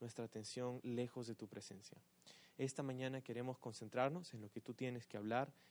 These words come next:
y decirnos a nuestros corazones, esperando con grandes expectativas el mensaje que tú tienes para hoy. Gracias por darnos tu Espíritu Santo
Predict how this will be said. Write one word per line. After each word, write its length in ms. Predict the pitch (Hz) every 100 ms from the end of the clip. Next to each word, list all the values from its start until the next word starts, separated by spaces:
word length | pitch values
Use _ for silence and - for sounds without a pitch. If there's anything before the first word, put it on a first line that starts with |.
| -
y 80 | 123
decirnos 560 | 117 - 139 139 135 117
a 20 |
nuestros 280 | 113 - -
corazones, 680 | 110 104 - 101 113 - - - - - - - -
esperando 680 | 135 - 143 160 190 226 247 _ _ _ _ _ -
con 160 | 127
grandes 340 | 120 160 180 160
expectativas 880 | 143 127 - 113 147 165 190 - - _ _ _ _ _ _ _ _ _ _
el 120 | 123
mensaje 420 | 113 110 127 127
que 140 | 135 120
tú 100 | 117
tienes 320 | 113 107 107 -
para 240 | 107 101
hoy. 120 | 92 104 _ _ _ _ _ _ _ _ _ _ _ - - -
Gracias 420 | - 127 151 175 160
por 180 | 120
darnos 320 | 117 131 165 151
tu 80 |
Espíritu 340 | 131 127 120 110
Santo 400 | 117 117 -